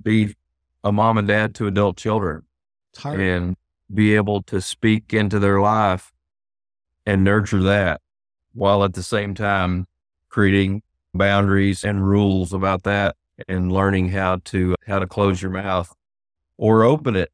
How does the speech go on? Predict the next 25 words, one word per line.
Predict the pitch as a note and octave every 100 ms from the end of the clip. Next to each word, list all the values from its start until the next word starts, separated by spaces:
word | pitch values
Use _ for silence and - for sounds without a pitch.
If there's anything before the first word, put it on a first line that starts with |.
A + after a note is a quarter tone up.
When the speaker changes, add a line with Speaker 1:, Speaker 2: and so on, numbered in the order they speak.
| _
Speaker 1:
at | F#2
the | F#2
right | F#2 F#2+ -
times. | F#2 F2 E2+ F2 - _
So | - G2
that's | F#2 G2 -
a | F#2
new | F2+ F2+
part | E2+ F#2+ F#2
of | F2+
our | F2+ F2+
existence. | E2+ F2+ F#2 - D2+ - - _ _ _
Speaker 2:
That's | D#3
right. | D3+
Parenting | C#3+ D3+ D#3+ C#3+
never | B2+ C3 D3
ends. | C#3+ C3+ A2 - _ _
It | C#3
just, | B2 C#3 A#2+
Speaker 1:
That's | - -
right. | G2+ G2 F2 - C3
Speaker 2:
the | C3
way | B2+ C#3 D3+ D3
it's | G3+ D#3
done | - C3+ D#3+ D#3 C#3+